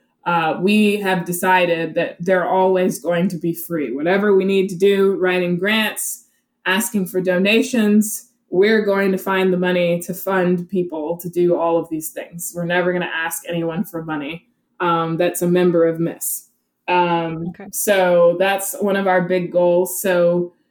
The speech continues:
Speaker 1: we have an ongoing, um, fundraiser and, um,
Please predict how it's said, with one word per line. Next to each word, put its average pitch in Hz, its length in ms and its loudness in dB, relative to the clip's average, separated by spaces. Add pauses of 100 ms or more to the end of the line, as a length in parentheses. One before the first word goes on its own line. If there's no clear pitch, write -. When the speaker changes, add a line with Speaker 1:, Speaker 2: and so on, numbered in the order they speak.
(280)
Speaker 1:
we 190 180 2
have 185 360 2
an 180 100 -2
ongoing, 196 920 0
um, 180 640 -2 (280)
fundraiser 202 1120 0 (260)
and, 180 580 -2 (240)
um, 170 680 -6